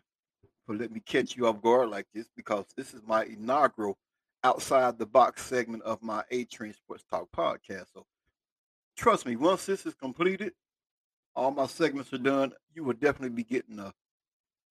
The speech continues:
copy of this for your listening pleasure. I hope you have enjoyed the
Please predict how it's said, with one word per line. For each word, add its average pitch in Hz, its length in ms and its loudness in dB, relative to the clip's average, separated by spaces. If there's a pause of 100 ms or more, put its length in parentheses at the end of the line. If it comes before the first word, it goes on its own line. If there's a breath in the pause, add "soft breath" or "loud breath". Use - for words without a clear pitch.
copy 135 320 4
of 120 60 -6
this 131 160 -2
for - 240 0
your 120 160 4
listening 120 420 -2
pleasure. 131 380 -4
I 104 40 2
hope 123 200 -2
you 127 160 0
have 110 140 2
enjoyed 107 360 -6
the - 80 -20